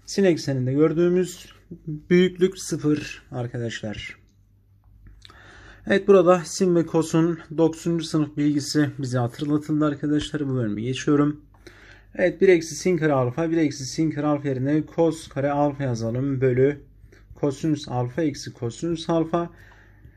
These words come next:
Kesir işlemimize bir tane cos'lar sadeleşti. Cos, cos alfa eksi cos alfa. Buradan sıfır cevabını görürüz. Bir eksi cos kare alfa demek sin kare alfa demek. Bölü alt kısmı sin parantezine alalım arkadaşlar.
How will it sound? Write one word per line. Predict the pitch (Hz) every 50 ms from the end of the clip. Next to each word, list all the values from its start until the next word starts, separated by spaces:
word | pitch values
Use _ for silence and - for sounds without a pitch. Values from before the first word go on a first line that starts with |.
| - - - -
Kesir | - 160 151 - - 180
işlemimize | 180 175 - - 170 160 160 147 139 147 143 147
bir | 151 -
tane | - - 160 156 151 151 143 - -
cos'lar | - 151 139 139 - 135 120
sadeleşti. | 117 - - - 147 156 165 160 160 160 160 151 151 - - 156 - -
Cos, | 156 147 147 - 151 135 135 - - - - - -
cos | 196 196 196 -
alfa | 143 127 117 113 - 120
eksi | 117 107 110 - - - -
cos | 151 151 147 - 147
alfa. | 123 107 104 - - 165 170 165 -
Buradan | 165 156 151 135 117 123 143 156 160
sıfır | 156 - - - 127
cevabını | 120 117 113 110 104 104 113 127 143 151 - 151
görürüz. | 143 123 110 104 - - - - - - - - - - - - - - - _ _ _ - - - - - - - -
Bir | 202
eksi | 202 196 196 - 190 - -
cos | 190 190 185 -
kare | - 175 170
alfa | 175 170 160 - 156 143
demek | 147 143 156 165 160 -
sin | - - 165 156 147
kare | 127 135 135 135
alfa | 131 127 123 - 117 104
demek. | 104 101 107 123 139 143 - - - - -
Bölü | 135 151 170 170 170 170 170 - -
alt | 160 165 160 160
kısmı | - 165 156 - 165 160
sin | 156 - - 175 175 147
parantezine | 151 147 139 135 123 131 123 120 127
alalım | 123 120 113 117 117
arkadaşlar. | 117 117 120 - 123 120 120 113 - - 156 165